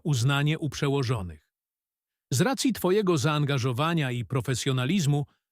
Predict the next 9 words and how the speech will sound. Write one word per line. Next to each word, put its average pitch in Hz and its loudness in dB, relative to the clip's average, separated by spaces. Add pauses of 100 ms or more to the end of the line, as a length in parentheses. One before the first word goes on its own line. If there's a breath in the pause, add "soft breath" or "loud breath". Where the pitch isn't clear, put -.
(120)
może 175 2
pojawić 139 -2
się 139 -4
propozycja 135 -2
awansu 165 0 (300 soft breath)
lub 139 0
nowych 147 0
wyzwań 135 0
zawodowych. 143 -2